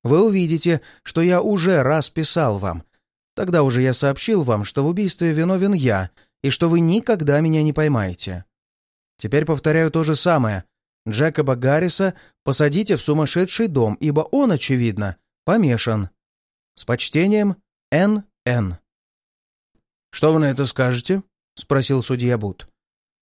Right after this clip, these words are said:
"Так и вышло, как я ожидал", ответил Пинкертон. "Я знал, что преступник не пожелает допустить казни второго невинного.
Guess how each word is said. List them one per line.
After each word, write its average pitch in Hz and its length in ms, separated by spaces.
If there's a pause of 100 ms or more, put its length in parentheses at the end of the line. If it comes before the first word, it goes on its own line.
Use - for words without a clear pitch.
(140)
"Так 214 180
и 240 40
вышло, 160 320
как 185 180
я 156 140
ожидал", 113 480 (220)
ответил 143 420
Пинкертон. 98 680 (720)
"Я 139 200
знал, 185 280
что 120 200
преступник 151 580
не 156 80
пожелает 151 440
допустить 117 440
казни 143 380
второго 151 400
невинного. 147 720